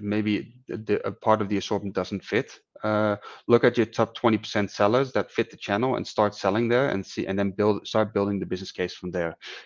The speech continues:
'Cause often you pu-, have to put a lot of effort in getting your entire assortment online, and eighty percent of it is not gonna sell,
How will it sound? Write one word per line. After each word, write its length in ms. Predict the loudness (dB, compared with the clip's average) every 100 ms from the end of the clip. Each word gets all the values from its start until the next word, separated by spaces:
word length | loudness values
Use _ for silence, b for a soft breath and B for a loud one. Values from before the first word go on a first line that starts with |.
| -2
'Cause 120 | 4
often 280 | 4 6 4
you 120 | 2
pu-, 200 | 0 0
have 160 | 0
to 80 | -2
put 120 | 0
a 60 | 4
lot 220 | 6 6
of 80 | 6
effort 400 | 2 0 -2 -4
in 320 | -6 -4 -4 -8 -2
getting 220 | 0 0
your 200 | 0 0 -2
entire 380 | -8 0 0 0
assortment 400 | 0 0 2 4
online, 460 | 4 4 2 2
and 200 | 0 -2 -6 B B B
eighty 160 | 2
percent 280 | 2 2 2
of 100 | 2
it 140 | -2
is 160 | -4 -4
not 200 | -2 0
gonna 140 | -4
sell, 380 | -4 -4 -4 -10